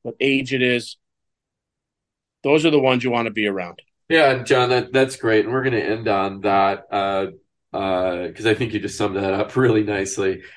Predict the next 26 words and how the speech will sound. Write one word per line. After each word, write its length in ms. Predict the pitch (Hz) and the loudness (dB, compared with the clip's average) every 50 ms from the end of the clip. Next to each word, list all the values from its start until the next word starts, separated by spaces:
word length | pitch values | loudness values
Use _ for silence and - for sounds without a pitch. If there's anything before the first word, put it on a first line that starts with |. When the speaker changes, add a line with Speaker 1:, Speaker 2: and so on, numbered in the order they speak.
| - - _ - | -20 -20 _ -2
Speaker 2:
Uh, 440 | 120 117 117 117 113 113 113 110 110 - _ _ _ _ _ _ | 0 2 2 2 4 2 2 0 -2 -6 _ _ _ _ _ _
coaches, 640 | 170 165 165 - - 131 127 113 - - - - _ - | 2 2 2 4 4 4 4 4 2 -4 -10 -16 _ -2
uh, 440 | - 117 113 110 110 110 110 113 123 | 0 2 4 4 4 4 4 2 0
hope 240 | 135 160 160 - 151 | 0 -2 -2 -2 -2
you 340 | 156 151 143 139 143 139 | -2 0 0 2 0 0
had 520 | 120 117 123 127 127 127 127 127 - - - _ - | -2 -2 -2 0 0 2 0 -2 -4 -8 -14 _ -10
a 340 | - 113 110 107 107 104 101 | -4 -2 0 0 0 0 -2
notebook 500 | 107 123 135 139 135 139 135 131 - 123 - | 0 0 0 0 2 0 -2 -2 -2 -4 -2
out. 420 | 117 117 117 117 117 117 117 - - | 0 2 2 2 2 0 -2 -6 -12
If 120 | - - | -14 -14
you 80 | 107 101 | -14 -2
didn't, 480 | - 135 135 131 135 135 127 131 - - _ _ _ _ | 2 2 2 4 2 0 0 -2 -6 -14 _ _ _ _
rewind, 600 | 113 110 123 127 117 120 120 120 117 117 113 107 | -8 -6 -4 -2 0 0 2 2 2 0 -2 -2
listen 320 | 110 120 117 - - 127 123 | -2 -4 -4 -2 -4 -4 -2
to 120 | 120 117 | -2 -2
it 20 | 113 | -2
again. 420 | 107 98 110 113 110 110 107 107 | -2 -2 -2 0 0 0 -2 -4
John 300 | 107 110 110 110 110 110 | -2 -2 -2 -2 -2 -2
was, 460 | 110 110 107 104 101 - - - - - | -2 -2 -2 -2 -2 -8 -16 -20 -14 -8
you 120 | - 104 | -4 -4
know, 80 | 101 101 | -4 -4
John 480 | 95 - 117 113 113 117 113 110 101 | -4 -2 -2 0 0 -2 -2 -4 -6
just 280 | - 120 104 - - - | -6 -6 -6 -6 -6 -4
threw 180 | 113 117 117 | -2 -2 0
down 260 | 110 110 110 107 107 104 | 0 0 0 0 0 -2
a 120 | 95 | -4